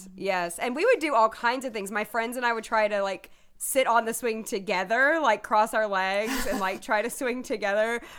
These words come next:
Speaker 2: I mean, there were so many, we, I'm, I'm, you know, shocked we didn't break a bone on
Speaker 1: I
Speaker 2: the
Speaker 1: know,
Speaker 2: swings
Speaker 1: right?
Speaker 2: 'cause we were
Speaker 1: <laughs>
Speaker 2: always finding new ways to <laughs> swing on the swings.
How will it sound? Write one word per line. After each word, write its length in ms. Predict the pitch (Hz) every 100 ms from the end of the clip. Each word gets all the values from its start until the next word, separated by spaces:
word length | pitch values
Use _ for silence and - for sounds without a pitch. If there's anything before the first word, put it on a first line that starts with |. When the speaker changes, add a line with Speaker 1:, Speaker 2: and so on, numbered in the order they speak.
| -
Speaker 2:
I 100 | -
mean, 100 | 247
there 80 | 269
were 60 | 285
so 200 | - 294
many, 160 | 302
we, 320 | 240 226 302
I'm, 340 | - 269 262 - -
I'm, 420 | 247 254 254 220 - 143
you 120 | 247
know, 120 | 208
shocked 420 | 196 - 220 208 226
we 80 | 202
didn't 300 | 190 185 139
break 240 | 196 185
a 60 | 180
bone 260 | 185 180 180
on 80 |
Speaker 1:
I 60 | 220
Speaker 2:
the 60 | 220
Speaker 1:
know, 140 | 196
Speaker 2:
swings 100 | 180 185 185
Speaker 1:
right? 120 | 190
Speaker 2:
'cause 180 | 202 196
we 40 |
were 60 | 190
Speaker 1:
<laughs> 40 |
Speaker 2:
always 380 | 175 180 175 175 320 -
finding 300 | 208 190 185
new 160 | 190
ways 380 | 185 151 202 -
to 260 | - 214 240 -
<laughs> 100 | -
swing 320 | - - 208
on 140 | 196 190
the 60 | 202
swings. 420 | - 170 -